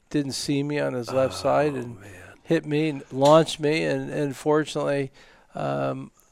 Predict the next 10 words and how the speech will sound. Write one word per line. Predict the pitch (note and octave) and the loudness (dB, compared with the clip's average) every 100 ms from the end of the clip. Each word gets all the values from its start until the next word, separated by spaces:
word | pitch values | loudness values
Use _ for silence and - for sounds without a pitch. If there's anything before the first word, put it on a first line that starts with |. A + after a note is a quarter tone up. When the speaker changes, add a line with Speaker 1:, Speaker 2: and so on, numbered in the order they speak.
| - | -8
Speaker 1:
the | D3 | -6
bike | B2+ C#3 C#3 C3 | 0 4 2 2
was | D3 B2+ | -2 -2
damaged, | - C#3 C3+ C#3+ C3+ - - | 0 2 2 2 -4 -8 -6
but | C3 C3 - | -8 -8 -6
I | C#3 C#3 | 0 0
wasn't | C3+ A#2 B2 | 0 -2 -8
too | A2+ B2 | -10 -10
damaged. | B2 B2 B2+ B2+ | -6 -6 -8 -12
So, | - C#3 C3 B2 | -12 -8 -6 -8